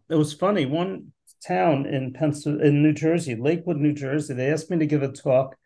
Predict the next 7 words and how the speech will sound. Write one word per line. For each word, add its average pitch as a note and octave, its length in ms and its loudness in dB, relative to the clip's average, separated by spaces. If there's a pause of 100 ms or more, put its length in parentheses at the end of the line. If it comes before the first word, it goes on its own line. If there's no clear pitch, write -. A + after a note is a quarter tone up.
(500)
on B2+ 280 0
vaccination C3+ 840 0
and A#2+ 120 0
nutrition, A#2 580 -2
chil-, G3+ 340 4
children's D#3+ 580 2
health. D#3 380 0